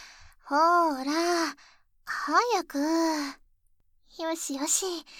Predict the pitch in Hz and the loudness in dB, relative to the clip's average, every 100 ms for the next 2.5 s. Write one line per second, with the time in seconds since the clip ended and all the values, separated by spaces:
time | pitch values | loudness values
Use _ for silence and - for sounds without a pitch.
0 | - - _ - - 262 277 302 311 320 | -20 -20 _ -20 -4 -2 0 -2 -2 -4
1 | 311 311 - - 370 339 - - 311 339 | -4 -8 -6 -8 -6 -6 -6 -4 -2 -2
2 | 349 359 349 - | -2 -4 -8 -4